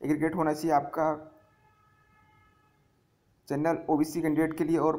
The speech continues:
फ़ोर्टी फ़ाइव परसेंट एग्रीगेट मार्क्स होना चाहिए एससी एसटी कैंडिडेट के लिए। जूनियर इंजीनियरिंग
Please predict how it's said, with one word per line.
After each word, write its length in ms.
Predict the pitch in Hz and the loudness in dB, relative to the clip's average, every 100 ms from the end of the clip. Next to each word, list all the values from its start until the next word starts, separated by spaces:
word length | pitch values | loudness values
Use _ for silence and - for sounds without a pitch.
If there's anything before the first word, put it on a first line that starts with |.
| - | -2
फ़ोर्टी 180 | 147 170 | -2 0
फ़ाइव 160 | 175 | -2
परसेंट 380 | 151 180 165 175 - _ _ _ - | -4 -4 -6 -6 -14 _ _ _ -4
एग्रीगेट 340 | 147 151 165 165 | -2 0 0 0
मार्क्स 340 | 139 143 - - - - | 0 0 -4 -20 -20 -6
होना 160 | 156 156 | 0 0
चाहिए 300 | 156 151 151 147 | 0 -2 0 -2
एससी 200 | 143 160 | -2 -4
एसटी 200 | 160 170 | -2 -4
कैंडिडेट 340 | 151 139 139 - | -2 -2 -2 -2
के 80 | |
लिए। 220 | 135 127 117 147 - _ _ _ _ _ _ _ _ _ _ _ _ _ _ _ _ _ _ _ _ _ _ _ _ _ _ _ _ _ - | -2 -2 -4 -8 -16 _ _ _ _ _ _ _ _ _ _ _ _ _ _ _ _ _ _ _ _ _ _ _ _ _ _ _ _ _ -6
जूनियर 200 | 151 190 | 0 2
इंजीनियरिंग 520 | 180 175 175 196 208 | 2 0 0 -2 -4